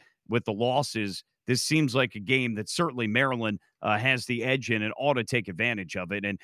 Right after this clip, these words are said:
you hate that to be the case with these bowl games now because you can't take as much away from 'em as you'd like to, but all you could do is suit up, practice, play the g-, or excuse me, all you could do is practice,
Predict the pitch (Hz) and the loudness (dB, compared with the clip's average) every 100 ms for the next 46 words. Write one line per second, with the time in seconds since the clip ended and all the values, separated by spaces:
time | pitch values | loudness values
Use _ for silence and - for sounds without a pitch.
0 | - 185 185 175 220 220 180 - 147 170 | -8 6 6 6 4 2 4 2 2 2
1 | 139 151 160 147 - 139 139 120 127 143 | 2 4 2 2 -2 -2 0 -2 0 0
2 | 139 127 120 104 131 127 131 120 - _ | 0 -2 -2 -2 2 2 4 2 -2 _
3 | _ 147 151 151 151 147 - 196 202 - | _ 2 4 4 2 -4 0 0 0 -2
4 | 175 160 143 - _ _ _ - 151 131 | 0 0 -2 -10 _ _ _ 4 4 6
5 | 160 151 139 131 147 - 135 131 117 107 | 4 4 2 2 0 0 0 0 0 0
6 | 110 95 127 143 - 117 98 92 85 - | -2 0 0 0 -2 -2 -2 -2 -6 -14
7 | _ - 131 127 - _ _ _ _ _ | _ 2 4 4 2 _ _ _ _ _
8 | _ 175 196 175 196 160 170 151 120 - | _ 4 4 2 2 6 6 6 2 -4
9 | - 170 165 147 - 139 143 139 - 147 | -2 0 4 2 2 0 0 -4 -2 0
10 | 143 113 101 117 - 160 120 120 135 143 | 0 0 -2 -4 -4 -6 -2 0 0 0
11 | 123 135 139 117 - 143 139 - 135 - | -2 0 0 0 -2 0 0 -2 -6 -8